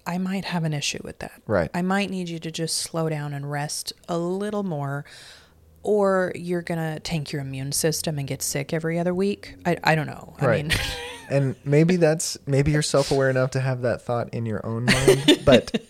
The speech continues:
Speaker 2: what happens when other people start reflecting that to you?
Speaker 1: Ah.
Speaker 2: Or,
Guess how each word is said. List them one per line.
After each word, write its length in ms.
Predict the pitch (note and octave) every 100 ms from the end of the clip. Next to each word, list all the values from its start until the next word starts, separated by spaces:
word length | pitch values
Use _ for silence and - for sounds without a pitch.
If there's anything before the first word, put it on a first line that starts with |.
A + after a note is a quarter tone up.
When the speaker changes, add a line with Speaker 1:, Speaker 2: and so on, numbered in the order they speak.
| -
Speaker 2:
what 160 | A#2+ C#3
happens 320 | D3 C#3 B2+
when 220 | B2+ A#2 -
other 220 | B2 B2
people 340 | A#2+ C#3 B2 A#2
start 240 | - F#2+
reflecting 380 | G2+ G#2+ G#2+ G#2
that 140 | C2+ -
to 100 | -
you? 60 |
Speaker 1:
Ah. 340 | - A3 G3 -
Speaker 2:
Or, 300 | B2+ A#2 -